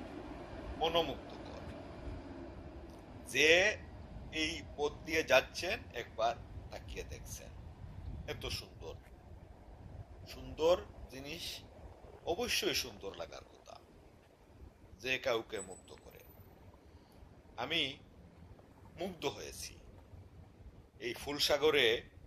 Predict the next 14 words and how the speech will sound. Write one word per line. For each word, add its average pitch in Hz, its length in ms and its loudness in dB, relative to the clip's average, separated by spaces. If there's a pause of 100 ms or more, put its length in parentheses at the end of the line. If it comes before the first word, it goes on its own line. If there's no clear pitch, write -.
(1160)
আমার 123 200 6 (120)
মন 123 180 6 (120)
হারিয়ে 123 360 6
গেছে। - 260 -8 (1400)
আমি 139 200 6 (1040)
এই 131 80 0 (140)
ফুলসাগরে 139 640 4 (1600)
ডুবে 160 240 8 (100)
গিয়েছিলাম। 95 500 0 (800)
কত - 140 -10 (160)
সুন্দর 131 520 2 (200)
ফুল 104 220 -10 (100)
দেখো, 98 240 -8 (2500)
অনেকগুলো 214 500 6